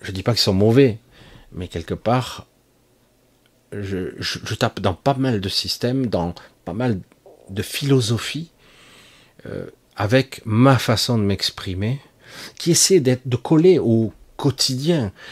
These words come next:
qui essaie d'être humble et simple, ordinaire, presque, j'allais dire. Et même, c'est une qualité, je veux dire, d'être simple, ordinaire, et tant pis, je ne paraîtrai pas l'intello du coin.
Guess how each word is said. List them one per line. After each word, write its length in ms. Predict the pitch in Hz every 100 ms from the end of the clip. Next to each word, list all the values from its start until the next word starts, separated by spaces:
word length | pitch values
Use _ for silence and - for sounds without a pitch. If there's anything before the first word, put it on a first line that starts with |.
| -
qui 100 | 123
essaie 320 | 117 - 175
d'être 420 | 127 117 - 113 - -
humble 280 | 156 120
et 40 | 107
simple, 500 | - - 185 - - _ _ _ _ _ -
ordinaire, 720 | 151 120 127 117 92 - - -
presque, 280 | - -
j'allais 220 | - 101 95
dire. 220 | 92 87 - - - -
Et 100 | 139
même, 260 | 185 208
c'est 260 | - 131 -
une 160 | 127
qualité, 560 | 107 - 139 104 92 - -
je 100 | -
veux 60 |
dire, 140 | 101 98 - - _ _ -
d'être 320 | 107 - -
simple, 640 | - - 110 87 - - _ _
ordinaire, 640 | 143 120 - 101 90 76
et 80 | 123
tant 240 | 123 117 95
pis, 260 | - 76 -
je 180 | - 113
ne 80 |
paraîtrai 500 | 107 123 110 107 -
pas 260 | 98 104 104 -
l'intello 680 | 113 113 104 - 95 101
du 100 | 92
coin. 380 | 95 - 90 76